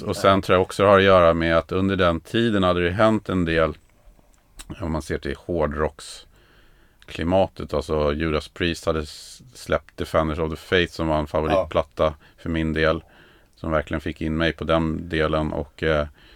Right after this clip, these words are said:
Speaker 1: Metallica hade kommit Ride the Lightning, eh,
Speaker 2: Just
Speaker 1: i
Speaker 2: det.
Speaker 1: slutet av åttiofyra. Det såg lite annorlunda ut. Jag tror att många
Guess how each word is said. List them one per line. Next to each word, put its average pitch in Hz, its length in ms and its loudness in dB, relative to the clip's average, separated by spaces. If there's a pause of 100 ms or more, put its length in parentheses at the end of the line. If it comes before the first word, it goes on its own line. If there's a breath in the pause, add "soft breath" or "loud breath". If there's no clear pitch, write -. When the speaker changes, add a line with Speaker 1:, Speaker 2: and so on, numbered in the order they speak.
(300 soft breath)
Speaker 1:
Metallica 85 640 0
hade 80 100 0
kommit 78 260 -2
Ride 78 200 4
the 78 60 -6
Lightning, 78 680 2
eh, 71 260 -4
Speaker 2:
Just - 200 -8
Speaker 1:
i - 60 -16
Speaker 2:
det. - 60 -14
Speaker 1:
slutet 78 240 -10
av 78 100 0
åttiofyra. 78 640 -2
Det 76 120 -6
såg 82 220 -6
lite 78 200 -4
annorlunda 78 460 0
ut. 82 240 -2
Jag 73 120 -6
tror 78 100 -2
att - 100 -8
många 78 480 0